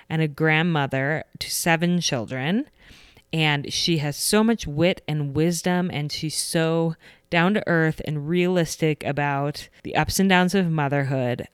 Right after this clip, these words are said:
I know you're gonna feel refreshed by this conversation with her, where she teaches us how to move from control parenting to influence parenting. Um, as she points out in the episode,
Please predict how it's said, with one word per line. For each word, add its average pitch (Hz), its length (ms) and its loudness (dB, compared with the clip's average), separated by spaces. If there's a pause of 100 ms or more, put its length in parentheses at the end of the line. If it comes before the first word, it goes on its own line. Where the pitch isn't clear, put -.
I 151 80 0
know 165 200 4
you're 170 160 4
gonna 196 220 2
feel 170 280 0
refreshed 156 680 -2
by 185 100 2
this 170 160 -2
conversation 156 720 -2
with 202 140 0
her, 131 400 -4 (460)
where 175 120 4
she 208 200 2
teaches 233 440 -2
us 214 200 0
how 170 300 2
to - 180 0
move 160 680 2 (260)
from 147 360 -2 (100)
control 165 540 0
parenting 220 760 0 (300)
to - 240 0
influence 160 580 0
parenting. 123 680 -8 (520)
Um, 151 240 -2
as 147 120 -2
she 196 120 -2
points 220 320 0
out 196 560 2
in 170 120 -2
the 170 120 -2
episode, 156 680 0